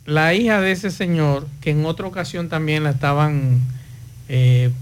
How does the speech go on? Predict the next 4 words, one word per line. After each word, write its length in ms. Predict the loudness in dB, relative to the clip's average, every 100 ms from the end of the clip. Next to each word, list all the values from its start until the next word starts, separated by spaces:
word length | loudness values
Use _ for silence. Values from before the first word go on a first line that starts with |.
| -10 -16 -20 -20 -20 -20 -20 -20 -20 -20 -20 -20 -20 -2
más 200 | 0 2
o 80 |
menos 640 | 4 4 2 0 0 0 0
lanzándola 880 | 0 0 2 4 4 2 2 2